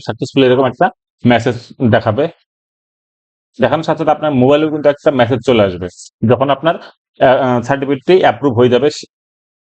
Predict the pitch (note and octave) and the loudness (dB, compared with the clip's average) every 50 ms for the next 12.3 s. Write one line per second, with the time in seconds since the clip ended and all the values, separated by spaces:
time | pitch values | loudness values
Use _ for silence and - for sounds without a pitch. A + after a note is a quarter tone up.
0 | _ _ _ _ _ _ _ _ _ _ _ _ _ _ _ - C#3 - D3+ D#3 | _ _ _ _ _ _ _ _ _ _ _ _ _ _ _ -4 -4 -2 -2 -2
1 | E3 - C#3 D3 D3 C#3+ C#3 C#3 D3+ D3+ D3+ D#3 D3 C#3 - D#3+ D#3+ D3+ - C#3+ | -2 -2 -2 -2 0 0 2 2 2 2 0 -2 -4 -2 0 2 2 2 2 0
2 | B2+ C#3 C#3 C#3+ D3+ C3+ C3 A#2+ A#2 A2+ D#3 D3 - - D#3+ D3+ D3+ C#3 C3 - | 0 -2 -2 -2 -2 0 0 0 0 0 -2 -4 -2 0 2 2 2 2 0 -2
3 | - - D3 D#3 - - - - - - A#2+ A2 B2 C#3+ C#3+ - E3+ D#3 D3+ B2+ | -4 -2 -2 -2 -2 -4 -10 -20 -8 -2 2 2 4 4 2 2 0 -2 0 0
4 | A#2 B2 C3 C#3 D3+ D#3+ - - C3 A#2+ B2+ A#2+ C#3 C3+ - - C#3+ C3+ B2 G#2+ | 0 0 0 0 -2 -4 -4 -4 -4 -4 -4 -4 -4 -4 -4 -4 -4 -2 -2 -4
5 | A2+ - F2+ F#2+ A2 A#2 C#3+ D3 - _ - C3+ C3 C3+ A2+ G#2 C3 C#3 B2+ - | -4 -4 -4 -2 -2 -2 -2 -4 -6 _ -2 0 0 2 2 2 2 2 2 0
6 | - - - - - C3 B2+ D3 C#3+ C3+ B2+ C3+ C#3 - E3 E3 - - C3+ C3 | -4 -12 -12 -8 -6 -2 2 2 2 2 2 0 0 0 0 -2 0 0 2 2
7 | D3+ E3+ F3+ - - C3 B2 - C3+ C3+ B2 - D3+ A#2 A#2+ B2 G#2+ C3 D#3 D3+ | 2 2 2 0 -2 -2 -2 0 0 -2 0 0 0 0 2 2 2 0 -2 0
8 | - - B2 - - A#2+ G#2 G#2+ A#2 A#2 C#3 B2+ C3+ D3 C3 C3 C#3+ D3 D3 D3 | 0 0 -2 -2 -2 -4 -4 -2 0 0 0 0 0 0 0 2 2 2 0 -2
9 | A#2+ C#3+ C#3+ C#3 C#3+ C#3 D#3+ F#3+ - _ _ _ _ _ _ _ A2 A#2 B2+ B2+ | -2 -2 -2 -2 -2 -4 -4 -6 -8 _ _ _ _ _ _ _ 0 0 0 2
10 | - D#3 D#3 - C#3+ C3+ C3+ D3 E3 D#3+ D3+ C3+ - D3 D3 B2+ A2+ A#2+ C#3+ C#3 | 2 0 0 2 0 0 -2 -4 -4 -2 -2 -2 0 0 0 0 2 2 2 2
11 | A#2+ A2+ C3+ C#3 B2+ D3 C3+ - D#3 D3 - D#3 D3 C3+ B2 B2+ B2+ C#3 C#3 C#3 | 2 2 0 -2 -2 -4 -2 -2 -4 -2 0 0 2 2 2 2 2 2 2 2
12 | C3+ C3 A2 C3+ D#3 | 2 0 -2 -4 -6